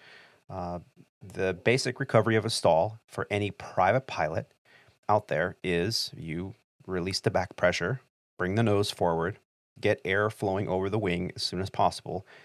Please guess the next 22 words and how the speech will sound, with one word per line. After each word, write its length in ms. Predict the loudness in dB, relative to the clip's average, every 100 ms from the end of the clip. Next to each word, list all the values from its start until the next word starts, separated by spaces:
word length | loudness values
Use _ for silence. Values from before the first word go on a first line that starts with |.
| -20 -18 -10
increase 380 | -8 -2 -2
power, 460 | 0 2 4 2 0 _ _ _ _ _ _ _ -6
and 500 | -2 2 2 0 -4 -8
you 160 | -4
don't 240 | 2 2 4
change 260 | 2 2
anything 460 | 0 -2 0 0 -2 _ _ _ _ -6
to 60 |
the 80 | -4
configuration 720 | -2 -2 2 4 4 2 0
until 320 | -2 0 0 2
you've 200 | -2 -4
recovered 460 | -4 0 0 0
from 400 | 0 0 0 -4 -2
the 100 | 0
stall. 400 | 2 2 0 _ _ _ -20 -20 -20 -20 _
Because 300 | -8 0 2
if 160 | 2 0
you 380 | 0 0 -2 -6 _ _ _
make 300 | 0 0 2
the 80 | 0
wing 460 | 4 4 4 0